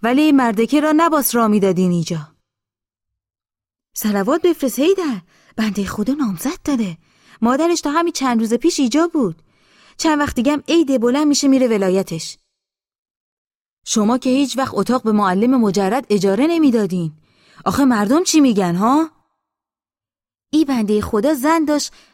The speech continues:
قسمتش بود زنش برگرده سر خونه و زندگیش. وسط سال که نمیتونم بیرونش کنم، می‌تونم؟»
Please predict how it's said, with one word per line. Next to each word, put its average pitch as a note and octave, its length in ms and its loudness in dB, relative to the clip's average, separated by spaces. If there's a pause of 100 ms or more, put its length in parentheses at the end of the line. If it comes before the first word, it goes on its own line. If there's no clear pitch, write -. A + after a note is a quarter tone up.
قسمتش F#4 440 -2
بود F4+ 120 -2
زنش E4+ 320 -2
برگرده D4+ 480 -2
سر D4 240 -2
خونه A3 240 0
و F#3+ 80 0
زندگیش. F3 640 -6 (680)
وسط E4 340 -2
سال E4 260 -2
که D#4 140 -2
نمیتونم G4+ 500 -2
بیرونش C#4+ 440 4
کنم، G3 280 -2
می‌تونم؟» C#4+ 500 0